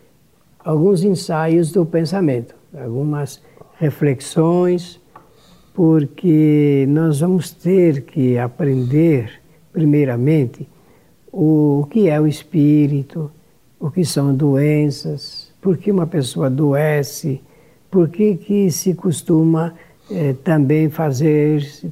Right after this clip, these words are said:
preces, orações, rezas, com a intenção de solicitar ajuda para a cura de enfermidades.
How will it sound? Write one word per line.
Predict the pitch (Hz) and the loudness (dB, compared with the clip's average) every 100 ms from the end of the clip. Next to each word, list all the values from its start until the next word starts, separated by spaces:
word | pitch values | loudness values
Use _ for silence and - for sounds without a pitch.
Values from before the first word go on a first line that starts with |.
| - | -12
preces, | - 160 170 156 - 170 160 - - | -4 -2 0 -2 -4 -4 -6 -8 -8
orações, | 156 143 139 - 156 160 156 156 147 - - | -4 -2 -4 -4 0 2 2 0 -4 -10 -12
rezas, | 123 156 165 151 147 156 - - _ _ _ _ | -4 -2 0 0 -2 -6 -8 -18 _ _ _ _
com | - 170 | 0 2
a | 160 147 - _ - | 2 -2 -8 _ -2
intenção | 208 196 185 151 127 170 175 | 0 0 0 -2 -2 -2 -2
de | 165 165 | -2 -4
solicitar | - 190 147 175 170 156 147 | -4 -4 -4 -6 -4 -4 -4
ajuda | 156 156 139 214 196 160 | -2 0 2 2 0 -4
para | 135 147 156 | -4 -4 -4
a | |
cura | 131 - 220 214 160 | -6 -2 2 4 2
de | 135 143 | 0 -4
enfermidades. | 135 165 147 139 139 123 110 - - - | -6 -4 -4 -4 -6 -8 -10 -18 -20 -20